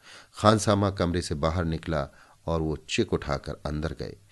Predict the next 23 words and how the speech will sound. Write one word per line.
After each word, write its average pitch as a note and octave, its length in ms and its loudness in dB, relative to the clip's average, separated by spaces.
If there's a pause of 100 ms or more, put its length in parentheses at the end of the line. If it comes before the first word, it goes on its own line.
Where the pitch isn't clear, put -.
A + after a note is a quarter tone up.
(280)
कमरा E2 320 0
प्रकाश E2+ 560 0
से C#2+ 240 -6
जगमगा D#2+ 520 -2
रहा B1+ 240 -2
था। - 260 -16 (440)
जमीन A2 380 4
पर F#2+ 180 0
ऐसी F2 240 0
कालीन G2 460 2
बिछी F2 260 -4
हुई E2+ 260 -4
थी E2+ 100 -2
जैसी D2 340 -6
फतेह D2 340 -6
चंद D2 300 -6
की C#2+ 160 -10
शादी D2+ 440 -4
में C#2+ 260 -6
भी B2 140 0
नहीं D#2 220 -2
बिछी C#2+ 300 -8
होगी। A#1+ 400 -8